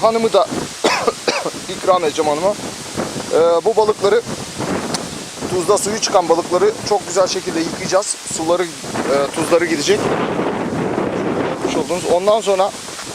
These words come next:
<coughs> ataçlar vasıtasıyla şu yapmış olduğum Robinson Crusoe usulü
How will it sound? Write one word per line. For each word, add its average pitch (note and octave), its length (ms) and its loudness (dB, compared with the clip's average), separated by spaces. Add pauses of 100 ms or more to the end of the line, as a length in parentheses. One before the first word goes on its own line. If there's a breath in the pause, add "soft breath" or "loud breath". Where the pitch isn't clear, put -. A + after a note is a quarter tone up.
(140)
<coughs> - 420 0
ataçlar F#3 500 4
vasıtasıyla E3 760 2 (1040)
şu F3+ 60 -4
yapmış G3 400 2
olduğum F#3 320 2 (1200)
Robinson F#3 480 2
Crusoe F#3+ 260 2
usulü E3 400 2